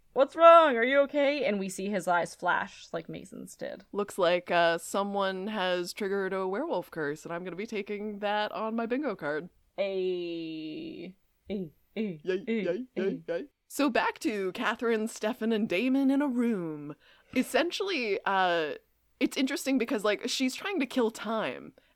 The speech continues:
Speaker 2: And I'm not sure why she's trying to kill time.
Speaker 1: 'Cause Elena's gonna bleed out, I think.
Speaker 2: Yeah, I guess so. That's true.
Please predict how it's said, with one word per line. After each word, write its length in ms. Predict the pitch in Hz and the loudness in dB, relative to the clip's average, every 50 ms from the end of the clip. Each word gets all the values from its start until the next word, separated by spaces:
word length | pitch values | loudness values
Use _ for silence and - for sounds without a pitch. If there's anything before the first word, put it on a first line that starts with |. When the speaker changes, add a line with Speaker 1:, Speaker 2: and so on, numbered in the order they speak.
| _ | _
Speaker 2:
And 100 | 262 254 | 4 4
I'm 80 | 269 254 | 4 4
not 180 | 269 440 508 - | 4 2 0 -2
sure 180 | - - 427 370 | -2 -2 -2 0
why 300 | 240 175 190 160 - 302 | 0 4 6 6 6 6
she's 220 | - - 381 427 - | 4 0 -2 -2 -2
trying 280 | - 440 415 427 427 | -4 -4 -4 -2 -4
to 60 | 466 | -4
kill 180 | - - 453 427 | -2 0 0 0
time. 360 | 427 - 440 415 415 427 427 440 453 - - _ _ _ | 0 -4 -6 -4 -2 -2 -2 -2 -4 -8 -10 _ _ _
Speaker 1:
'Cause 100 | 196 202 | -6 -4
Elena's 360 | 208 185 208 208 226 233 226 | -4 -2 0 0 0 0 0
gonna 160 | - 208 202 | 0 -2 -2
bleed 300 | 190 - 185 190 190 180 | -2 -2 -4 -4 -2 2
out, 400 | 175 190 190 165 156 - - - _ _ _ _ _ _ - | 4 4 4 4 2 -2 -6 -12 _ _ _ _ _ _ -8
I 60 | 190 | -8
think. 380 | 190 - 170 135 107 - - - _ _ _ | -8 -8 -10 -10 -10 -14 -16 -20 _ _ _
Speaker 2:
Yeah, 400 | - 226 302 339 359 311 220 180 | 0 2 6 6 8 8 8 6
I 80 | 190 214 | 6 4
guess 280 | 208 247 277 277 - | 4 2 0 0 -4
so. 480 | - - 208 147 131 95 90 101 147 202 - | -4 -2 -2 0 0 -2 -4 -4 -6 -6 -4
That's 240 | 196 233 - - - | -4 -4 -4 -6 -8
true. 400 | - 202 147 113 127 131 165 | -8 -6 -4 -4 -4 -4 -6